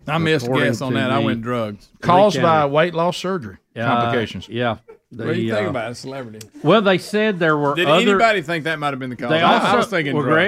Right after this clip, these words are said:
Speaker 2: Greg, in all fairness, they listed other conditions, too.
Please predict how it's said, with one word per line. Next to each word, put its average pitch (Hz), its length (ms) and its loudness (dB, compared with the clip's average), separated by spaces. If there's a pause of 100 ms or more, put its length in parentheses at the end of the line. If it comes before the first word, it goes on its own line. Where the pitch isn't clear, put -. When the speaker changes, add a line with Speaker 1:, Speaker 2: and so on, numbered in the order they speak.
Speaker 2:
Greg, 180 40 -8
in 151 120 -2
all 160 160 2
fairness, 165 360 -4
they 143 120 -2
listed 139 380 -6
other 139 300 -2
conditions, 156 640 -4
too. 135 360 -4